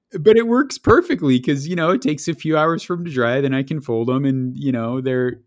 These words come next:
they're not, I, really what, I don't want, like, all of these cool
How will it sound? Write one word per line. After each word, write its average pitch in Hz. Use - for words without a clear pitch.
they're 123
not, 120
I, -
really 180
what, 175
I 147
don't 180
want, 165
like, 139
all 151
of 139
these 139
cool 143